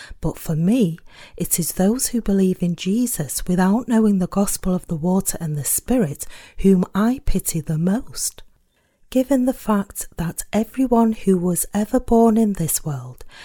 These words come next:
is bound to die once and must inevitably part from this world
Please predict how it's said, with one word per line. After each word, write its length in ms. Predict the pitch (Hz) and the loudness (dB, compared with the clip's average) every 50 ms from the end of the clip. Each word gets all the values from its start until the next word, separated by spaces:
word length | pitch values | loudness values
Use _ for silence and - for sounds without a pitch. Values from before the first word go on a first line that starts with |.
| - - - - | -20 -18 -4 -2
is 160 | 202 175 - | -2 -2 -2
bound 400 | - - 202 208 220 220 214 - | 0 2 4 4 4 2 2 0
to 120 | - 190 - | -4 -6 -2
die 360 | - 214 214 220 226 233 226 | 0 2 2 4 4 4 2
once 500 | 208 - 143 131 123 120 - - - - - - - - - - - | 2 0 -4 -6 -6 -8 -10 -12 -12 -14 -18 -20 -20 -20 -20 -16 -4
and 200 | - 180 180 170 | 0 0 2 4
must 340 | 180 190 180 - - - - | 4 2 2 2 -2 -2 -2
inevitably 760 | 180 175 180 190 202 - - 247 - - - 196 - 190 180 | 0 2 4 4 2 2 0 -4 -4 -4 -8 -4 -2 -2 -4
part 440 | - - - - 214 220 220 240 - | -2 -2 -2 0 0 0 0 0 -2
from 260 | - - 240 233 226 | -2 -2 0 0 0
this 320 | 220 233 214 - - - - | 0 0 -2 -2 -2 0 2
world 380 | 208 196 151 135 135 135 - | 2 2 2 0 -4 -6 -8